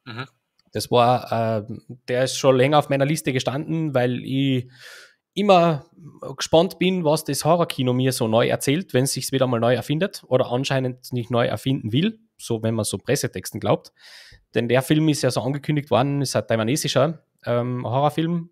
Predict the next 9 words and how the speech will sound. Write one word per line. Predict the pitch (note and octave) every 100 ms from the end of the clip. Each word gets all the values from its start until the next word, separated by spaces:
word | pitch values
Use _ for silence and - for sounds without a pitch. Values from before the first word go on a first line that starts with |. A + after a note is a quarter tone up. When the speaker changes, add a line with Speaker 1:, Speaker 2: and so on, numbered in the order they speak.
| _
Speaker 2:
als | C3 B2+
der | A#2+ B2 B2 A#2+ _ _ _ _ -
intensivste | D3+ D3 - F3 - D3+
und | C3 -
härteste | C#3+ D3 - D#3 D#3 _ _ -
Zombie-Film | C#3 D3 D3+ D3+ D#3 D#3 D#3 _ _ _ _
ever. | A#2+ D#3 - - _ _ _ _ -
Speaker 1:
Mhm. | A2
Speaker 2:
Ja? | D3